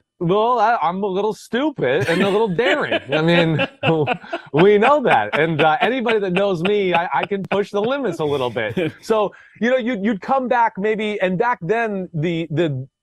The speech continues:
Speaker 1: it was so broad. It could happen anywhere from April to August.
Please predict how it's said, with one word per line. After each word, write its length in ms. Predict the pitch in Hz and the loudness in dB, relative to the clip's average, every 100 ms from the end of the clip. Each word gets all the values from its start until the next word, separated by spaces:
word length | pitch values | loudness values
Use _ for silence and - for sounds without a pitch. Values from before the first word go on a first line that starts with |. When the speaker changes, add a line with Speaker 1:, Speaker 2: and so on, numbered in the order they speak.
| - | -4
Speaker 1:
it 100 | 175 | -2
was 160 | 175 | -2
so 180 | - 208 | 0 -2
broad. 720 | 156 127 147 214 196 110 98 | -2 -4 0 2 2 -2 -6
It 100 | 139 | -6
could 140 | 190 | -4
happen 340 | 156 190 190 180 | -2 -2 -2 0
anywhere 380 | 190 214 196 180 | 0 2 4 2
from 220 | 156 147 - | 0 -6 -2
April 400 | 180 190 175 165 | -2 -2 -2 -2
to 140 | - 147 | -2 -6
August. 680 | 127 156 175 110 87 - _ | -2 -2 -2 -6 -12 -18 _